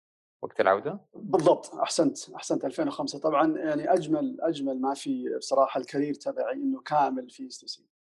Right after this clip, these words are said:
Speaker 2: يعني الحمد لله ثلاثة وعشرين سنة الآن، آآ، كاملا كانت في إس تي سي.
Speaker 1: ما شاء الله.
Speaker 2: آآ، وبصراحة يعني لأني تعلمت، مريت في مدارس كثيرة داخل إس تي سي.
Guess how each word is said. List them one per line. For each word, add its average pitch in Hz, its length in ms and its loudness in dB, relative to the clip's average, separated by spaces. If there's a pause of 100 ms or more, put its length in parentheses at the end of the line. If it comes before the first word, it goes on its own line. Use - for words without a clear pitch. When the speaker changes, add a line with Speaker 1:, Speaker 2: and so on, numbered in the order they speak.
(160)
Speaker 2:
يعني 131 380 0
الحمد 135 300 -4
لله 123 180 -2
ثلاثة 135 300 -2
وعشرين 113 320 -4
سنة 135 380 -4 (920)
الآن، 127 400 2 (220)
آآ، 117 480 -6 (280)
كاملا 139 420 2
كانت 131 280 -6
في - 60 -12
إس 127 120 -10
تي - 60 -14
سي. - 340 -12
Speaker 1:
ما 101 120 -8
شاء 135 200 0
الله. 131 100 2
Speaker 2:
آآ، 117 560 -2 (220)
وبصراحة 156 580 4
يعني 139 360 -2
لأني 147 240 -2
تعلمت، 139 560 -4 (120)
مريت 147 400 0
في - 140 -18
مدارس 131 260 -4
كثيرة 160 360 0
داخل - 260 -10
إس - 120 -16
تي - 60 -20
سي. 143 180 -20